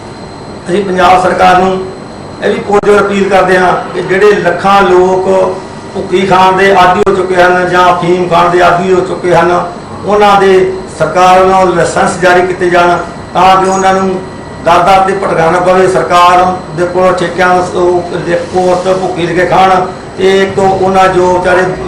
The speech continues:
ਰਕਸ਼ੇ ਵਾਲੇ ਆ ਜਾਂ ਡਰਾਈਵਰ ਆ ਜਾਂ ਟਰੱਕ ਡਰਾਈਵਰ ਆ ਜਾਂ ਕੋਈ ਟੈਕਸੀਆਂ ਵਾਲੇ ਆ ਜਾਂ ਹੋਰ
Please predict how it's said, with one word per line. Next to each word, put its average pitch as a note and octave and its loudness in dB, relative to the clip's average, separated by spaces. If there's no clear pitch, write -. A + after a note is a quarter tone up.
ਰਕਸ਼ੇ E3 0
ਵਾਲੇ F3+ 4
ਆ F3+ 4
ਜਾਂ F3 2
ਡਰਾਈਵਰ E3+ 2
ਆ F3 4
ਜਾਂ F3 2
ਟਰੱਕ E3+ -2
ਡਰਾਈਵਰ F3 2
ਆ F3 2
ਜਾਂ F3 2
ਕੋਈ F3 0
ਟੈਕਸੀਆਂ E3+ 0
ਵਾਲੇ E3+ 2
ਆ - 4
ਜਾਂ E3+ 0
ਹੋਰ E3 0